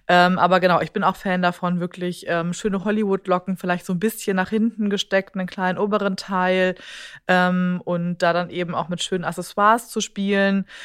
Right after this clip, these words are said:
Ob's jetzt eine große weiße Schleife ist oder da den Schleier dran zu setzen oder vielleicht eine schöne Spange mit ein paar Glitzer- oder Perlendetails. Ähm, sowas ist natürlich möglich und finde ich persönlich, ähm, sehr hübsch.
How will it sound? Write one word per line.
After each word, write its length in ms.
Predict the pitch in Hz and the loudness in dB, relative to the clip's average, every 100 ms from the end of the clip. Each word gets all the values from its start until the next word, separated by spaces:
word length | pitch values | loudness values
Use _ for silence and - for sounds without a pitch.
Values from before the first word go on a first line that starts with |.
| - - | -10 -6
Ob's 160 | 185 | 0
jetzt 180 | 190 175 | 0 0
eine 60 | 180 | -2
große 500 | 175 196 202 190 180 | 2 2 2 0 4
weiße 300 | 170 175 180 | 4 2 -2
Schleife 500 | 196 208 226 233 214 | 0 4 4 2 -2
ist 260 | 190 196 | -2 -2
oder 140 | 185 170 | 0 2
da 240 | 175 196 | 6 6
den 140 | 214 | 4
Schleier 400 | 208 - 202 196 | 0 2 4 4
dran 260 | 180 190 190 | 4 0 0
zu 160 | - 180 | -4 -4
setzen 580 | 185 180 - 185 185 | -6 -6 -8 -4 -2
oder 200 | 185 175 | -2 -2
vielleicht 280 | 175 180 175 | -2 -4 -6
eine 60 | 180 | -6
schöne 220 | - 180 | -6 -6
Spange 320 | 180 208 208 | -4 0 0
mit 180 | 202 185 | 0 -2
ein 100 | 175 | -4
paar 140 | 185 175 | -6 -4
Glitzer- 360 | 202 214 - | -4 -4 -4
oder 100 | 175 | -4
Perlendetails. 1160 | 165 190 208 220 220 208 202 208 190 196 202 - - - - - - | -4 0 4 4 4 -2 -2 4 6 6 2 -4 -20 -18 -18 -18 -2
Ähm, 240 | 180 180 180 | 0 2 2
sowas 280 | 208 247 247 | 4 4 2
ist 120 | - | -4
natürlich 460 | 226 - 214 220 | -4 -2 -6 -4
möglich 440 | 214 208 220 214 160 | 0 0 0 -4 -8
und 100 | 190 | -6
finde 220 | 202 180 | -4 -4
ich 160 | 208 - | -6 -6
persönlich, 640 | 196 170 208 240 247 - | -4 0 0 0 -2 -2
ähm, 300 | 208 214 220 | 0 2 2
sehr 200 | 208 208 | 0 0
hübsch. 380 | 240 233 - - | 0 0 -2 -6